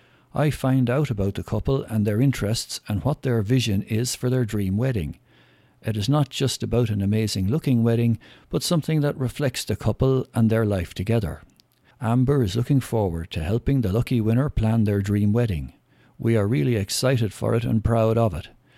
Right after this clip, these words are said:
Someone is literally getting their wedding for free, and we are dying to do it. I can't wait to get my hands on the venue and create some magic for the couple.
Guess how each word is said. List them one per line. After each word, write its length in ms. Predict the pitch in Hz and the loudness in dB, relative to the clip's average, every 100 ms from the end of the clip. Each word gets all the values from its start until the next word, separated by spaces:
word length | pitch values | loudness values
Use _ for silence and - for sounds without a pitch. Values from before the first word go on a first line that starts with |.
| _ | _
Someone 540 | - - 143 113 113 | -4 2 4 4 4
is 220 | - 104 | 2 -2
literally 500 | 107 139 139 120 104 | 0 0 0 0 0
getting 340 | 98 123 120 107 | -2 -2 0 0
their 180 | 104 101 | 0 0
wedding 360 | 104 104 95 | 0 0 0
for 120 | - | -2
free, 440 | 87 - 90 104 120 - _ _ | -8 -4 -2 -2 -4 -10 _ _
and 120 | 101 | 0
we 120 | 120 | 2
are 80 | 117 | 2
dying 300 | 98 104 107 | 2 2 2
to 100 | 107 | 2
do 180 | 120 127 | 2 2
it. 160 | 85 - - _ _ _ | 0 -10 -20 _ _ _
I 100 | - | -8
can't 360 | 90 123 139 120 | -4 0 2 2
wait 180 | 123 123 | 0 -2
to 80 | 104 | -2
get 220 | 117 - | -4 0
my 160 | 113 | 0
hands 400 | 95 110 143 123 | 2 4 4 4
on 100 | 110 | 4
the 80 | 104 | 2
venue 400 | 90 101 107 123 120 - | 2 0 2 2 0 -4
and 100 | 110 | -4
create 400 | 107 - 104 107 | -4 -2 0 0
some 260 | - 123 117 | -2 0 2
magic 380 | 101 92 - 107 | 2 0 -4 -6
for 140 | - | -4
the 100 | 110 | -6
couple. 460 | - 113 - 73 | -2 -2 0 -4